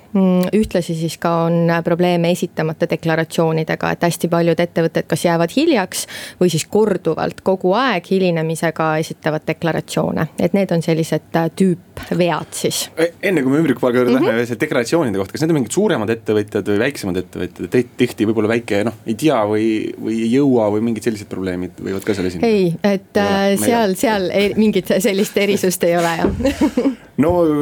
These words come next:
Speaker 2: see ümbrikupalk te-, teeb siin, äh, vähemalt uudisteveergudel tihtilugu ka comeback'i natukene, et siin hiljuti vist, kas Liina, sina kirjutasid sellest või oli see Lennart, äh, kirjutas sellest uuest skeemist näiteks, äh, aga räägi,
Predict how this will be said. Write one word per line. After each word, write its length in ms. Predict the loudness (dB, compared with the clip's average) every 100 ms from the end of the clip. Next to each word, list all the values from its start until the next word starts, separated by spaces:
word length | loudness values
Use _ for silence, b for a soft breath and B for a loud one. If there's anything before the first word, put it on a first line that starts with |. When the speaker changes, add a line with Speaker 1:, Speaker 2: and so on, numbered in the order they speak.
| 0
Speaker 2:
see 400 | -2 0 2 2 4
ümbrikupalk 720 | 4 2 0 -2 -2 -2 -6
te-, 100 | -2
teeb 200 | 0 0
siin, 240 | 0 0 2
äh, 240 | 2 2 2
vähemalt 380 | 2 0 0
uudisteveergudel 1200 | 2 2 2 2 0 0 0 0 0 0 0 0
tihtilugu 440 | 0 0 0 2 2
ka 200 | 0 0
comeback'i 540 | -2 0 -2 -4 -4
natukene, 420 | -2 -4 -2 0
et 80 | 0
siin 160 | 2 2
hiljuti 520 | 2 2 0 0 -2
vist, 220 | -2 -6
kas 120 | -10 -2
Liina, 200 | 0 2
sina 160 | 0 0
kirjutasid 360 | -2 -4 -10
sellest 340 | -8 -6 -6 -2
või 140 | -2
oli 80 | 0
see 400 | -2 -2 0 -2 0
Lennart, 440 | 2 0 -2 -2
äh, 140 | 0 2
kirjutas 360 | 2 0 0 -4
sellest 220 | -2 0
uuest 320 | 2 0 -2
skeemist 480 | 0 2 2 -2 -4
näiteks, 480 | -4 -4 -6 -6 -6
äh, 240 | -2 -2 -4 -2 -2
aga 280 | 0 0
räägi, 280 | 0 2 2